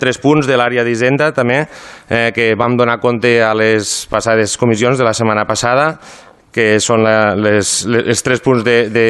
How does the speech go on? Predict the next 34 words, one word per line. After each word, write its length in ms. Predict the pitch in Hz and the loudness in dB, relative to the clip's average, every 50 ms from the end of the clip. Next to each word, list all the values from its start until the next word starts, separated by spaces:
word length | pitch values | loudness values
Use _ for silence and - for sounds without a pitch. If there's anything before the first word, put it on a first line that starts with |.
| 113 107 | 2 0
d'Hisenda 440 | 110 117 123 117 117 127 131 120 117 101 | 0 2 2 2 2 2 0 0 -2 -2
que 80 | 113 | -2
portem 300 | 98 113 107 101 117 107 95 | -2 -2 0 0 0 0 0
tots 160 | 117 98 - | 0 -2 -2
els 100 | 110 101 | -2 -2
mesos, 300 | 117 131 135 147 143 - | -2 -2 -2 -2 -4 -2
que 60 | - | -4
és 80 | 120 104 | -4 -2
el 80 | 110 95 | -2 -2
període 260 | 95 104 101 101 101 | 0 0 0 2 2
mig 120 | 104 104 95 | 0 0 0
de 80 | 107 | -2
pagament 460 | - 104 101 104 110 123 127 131 127 - - - - - - - - 107 | 0 0 0 0 0 0 -2 -2 -4 -6 -10 -14 -16 -16 -18 -12 -10 -6
i 20 | |
tot 160 | - 113 98 | -4 -2 0
és, 200 | 113 113 104 95 - - - - - 98 | 0 0 0 0 -2 -2 -2 -4 -6 -4
tot 160 | 95 123 104 | -4 -2 -2
el 120 | 120 113 107 | 0 0 0
referent 340 | 110 98 110 107 110 110 110 | -2 0 0 0 0 2 2
a, 120 | 107 104 104 | 0 0 -2
a, 200 | 98 107 113 113 113 90 - | 0 0 0 0 0 0 0
a 20 | 117 | 0
les 140 | 117 113 - | -2 -2 -2
coses 260 | - 120 113 113 - | -2 -2 -2 -2 -2
trimestrals, 680 | - 113 113 113 110 - - 120 123 135 151 151 - - - - - - - - _ _ | -2 -2 0 0 -2 -2 -2 -2 0 -2 -2 -4 -8 -18 -20 -20 -20 -20 -20 -20 _ _
que, 140 | - 110 95 | -6 -4 0
com 160 | 113 107 110 | 0 2 2
dic, 160 | 110 123 107 107 | 2 0 0 -2
vam, 320 | 117 113 113 110 104 104 90 101 | -2 -2 -2 -2 -2 -2 -2 -2
vam 240 | 113 113 113 113 | -2 0 0 -2
aprovar-ho, 720 | 110 107 98 117 113 113 113 113 113 113 113 113 110 107 76 | -2 -2 0 0 2 2 0 0 0 0 0 -2 -2 -2 -4
vam 160 | 113 120 117 | -4 -4 -4
passar-ho 320 | 123 117 - 117 113 113 107 | -4 -4 -2 0 0 0 2
per, 140 | 98 110 | 2 0